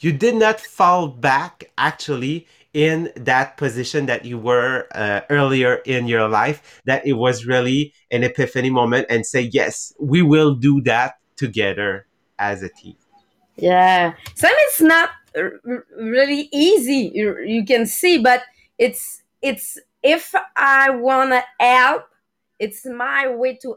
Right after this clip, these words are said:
Speaker 2: help. And it's come with the reality.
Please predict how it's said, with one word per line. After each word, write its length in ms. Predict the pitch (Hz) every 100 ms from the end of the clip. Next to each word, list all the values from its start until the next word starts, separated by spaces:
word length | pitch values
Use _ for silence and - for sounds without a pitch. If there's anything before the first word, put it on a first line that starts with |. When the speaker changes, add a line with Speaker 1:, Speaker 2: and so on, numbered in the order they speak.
| -
Speaker 2:
help. 320 | 233 214 185 _ _ _ _
And 160 | 233 254
it's 400 | 202 - - - -
come 540 | 269 262 269 262 247
with 220 | 247 254 247
the 160 | 220 220
reality. 800 | 226 277 262 247 208 - 165